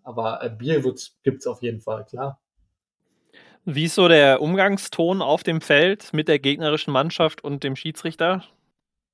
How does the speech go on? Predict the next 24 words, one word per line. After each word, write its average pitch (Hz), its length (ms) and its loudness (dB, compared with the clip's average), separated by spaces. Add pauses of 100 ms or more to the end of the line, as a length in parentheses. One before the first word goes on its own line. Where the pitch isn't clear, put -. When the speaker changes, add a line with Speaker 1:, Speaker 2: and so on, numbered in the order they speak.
(440)
Speaker 2:
Jetzt 135 160 -4
so 151 320 6
im 120 200 -6
Schnitt. - 480 -6 (560)
Also 123 240 -4
ich 107 160 -6
nehme 135 180 2
an, 117 120 0
dass 113 100 -4
es - 40 -8
da 131 80 2
bestimmt 127 260 -4
auch 120 140 -4
Ausreißer 131 420 -2
nach 117 220 -4
unten 143 240 -8
und 120 120 -8
oben 135 240 -4
gibt, 131 220 -6
aber 113 300 -2 (1700)
Speaker 1:
Also 120 180 -2
in, 135 340 -2 (1120)
ja, 143 540 6
also 135 320 -6